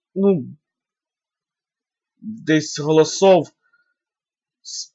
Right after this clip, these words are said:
п'ятдесят, сорок п'ять з п'ятдесят, щоб купити ці три танка. Друга акція, це розпродаж оружок,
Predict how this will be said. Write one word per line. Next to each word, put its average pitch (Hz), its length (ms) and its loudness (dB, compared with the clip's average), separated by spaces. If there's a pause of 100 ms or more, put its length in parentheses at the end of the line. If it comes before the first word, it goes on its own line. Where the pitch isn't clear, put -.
п'ятдесят, 160 580 -4 (520)
сорок 170 400 4
п'ять 190 340 6 (120)
з - 200 -12
п'ятдесят, 151 720 4 (220)
щоб - 300 -6
купити 202 440 2
ці 180 220 -2
три 175 220 -2
танка. 127 560 0 (2000)
Друга 190 600 6
акція, 147 720 2 (220)
це 170 720 4 (560)
розпродаж 175 760 4
оружок, 226 540 4